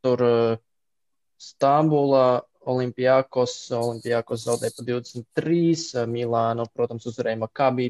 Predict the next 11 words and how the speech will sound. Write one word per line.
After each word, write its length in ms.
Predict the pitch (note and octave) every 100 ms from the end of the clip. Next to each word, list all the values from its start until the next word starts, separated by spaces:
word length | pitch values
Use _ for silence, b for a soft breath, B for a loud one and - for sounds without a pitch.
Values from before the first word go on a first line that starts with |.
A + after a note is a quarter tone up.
| -
pa 80 | A2
divdesmit, 680 | A#2+ A#2+ A2+ - A#2 A2+ -
eh, 280 | A#2 A2+ A2+ _ _
ne, 140 | - A#2
pa 100 | A#2
deviņpadsmit. 760 | D3 E3+ D#3+ D#3+ - D#3+ D#3 _ _ _ _ _ _ _ -
Tālāk 560 | C3 C3 B2+ A#2 A2+ - _ _ _ _ _ _ -
Maskavas 520 | B2 B2 - A2+ - -
spēle 440 | _ - A#2+ B2+ B2+
pret 160 | B2+
Pan-, 220 | B2+ A#2+